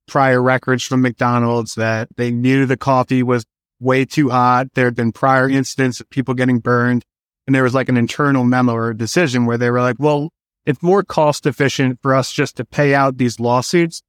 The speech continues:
than it would be to make the coffee." So lo and behold, this woman, I don't recommend Googling the images of what her injuries were, but they're horrific in a very sensitive area. And then whatever she got, I don't remember the, the numbers,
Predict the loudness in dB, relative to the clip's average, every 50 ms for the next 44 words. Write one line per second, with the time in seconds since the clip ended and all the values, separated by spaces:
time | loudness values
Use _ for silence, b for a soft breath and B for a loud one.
0 | _ -4 -2 0 0 0 0 0 -2 0 2 2 2 2 2 2 2 2 2 0
1 | -4 -6 -4 -2 -2 -2 -2 -2 -4 -4 -6 -6 -6 -8 -12 -14 _ _ _ _
2 | _ _ _ -4 -2 -2 0 0 2 2 2 2 2 2 2 0 0 0 0 -2
3 | -2 0 0 0 2 2 2 2 0 -2 -4 -4 -2 -2 -2 0 0 -2 0 -2
4 | -2 0 0 0 0 0 0 2 2 4 4 2 2 0 0 0 0 0 0 0
5 | 0 0 0 -2 -2 -4 -6 -6 -4 -2 -2 -2 -2 0 0 2 2 2 2 0
6 | 0 0 0 -2 -2 -4 -2 -2 0 0 0 0 0 -2 -2 -2 -2 -2 0 0
7 | 2 0 2 0 0 0 2 0 0 -2 _ _ _ _ _ _ _ _ -6 -4
8 | -2 -2 -2 -2 -2 0 2 2 2 2 0 0 -4 -4 -4 -6 _ _ _ -4
9 | -2 -2 0 0 0 0 0 0 0 -2 -2 -2 -2 -2 -2 -2 -2 -2 0 0
10 | 0 0 0 0 -2 -2 -4 -6 -8 _ _ _ _ _ _ _ _ _ _ 0
11 | 2 2 2 2 2 2 0 0 0 2 2 2 2 2 0 0 -2 -2 -4 -2
12 | 0 0 2 2 2 0 0 0 0 0 -2 -2 0 0 2 2 2 2 2 0
13 | 0 0 -2 -2 -2 -2 -4 -6 -8 -10 -10 -6 -2 0 2 2 2 2 0 0
14 | -2 -2 -4 -6 -10